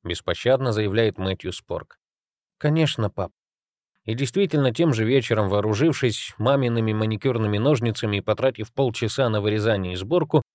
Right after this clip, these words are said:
Джо сообщает отцу адрес. «Поприветствуем победителя, вот он, истинный наследник дома Спорка»,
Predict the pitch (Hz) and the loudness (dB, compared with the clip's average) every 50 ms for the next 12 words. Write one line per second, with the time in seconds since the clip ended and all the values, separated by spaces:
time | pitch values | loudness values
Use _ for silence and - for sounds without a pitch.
0 | _ _ _ _ _ - 104 98 113 165 170 - - 135 120 107 - 147 147 139 | _ _ _ _ _ -10 -6 0 2 2 2 2 2 2 2 2 0 0 0 2
1 | 120 117 120 110 - - 123 120 - - 101 95 82 78 - - - - - _ | 2 0 0 -2 -2 -2 -4 -4 -2 -2 -2 -2 -2 -4 -8 -14 -14 -16 -18 _
2 | _ _ _ _ _ _ _ _ _ _ _ _ _ _ _ _ _ _ - 104 | _ _ _ _ _ _ _ _ _ _ _ _ _ _ _ _ _ _ -2 -2
3 | 92 82 95 95 87 85 85 90 90 - - - 104 104 104 98 82 107 98 101 | -2 0 0 -2 -2 -2 -2 -4 -4 -6 -6 -2 0 0 0 0 0 0 0 0
4 | 110 113 143 170 151 - 92 85 85 85 85 101 143 - 123 - 131 117 113 117 | -2 0 0 -2 -2 -2 -4 -4 -4 -2 2 4 4 4 4 4 4 2 2 0
5 | - - 180 180 151 - - - 151 139 139 135 127 127 120 113 - 117 123 131 | -2 -2 -2 -2 -2 -2 0 0 2 2 2 2 2 2 0 0 0 0 2 2
6 | 123 104 113 117 113 101 98 92 95 95 92 92 92 - - - - 101 90 87 | 2 2 0 0 0 0 0 2 2 2 2 0 -2 -4 -6 -6 -2 -2 0 0
7 | 82 - 90 85 | -2 -4 -8 -16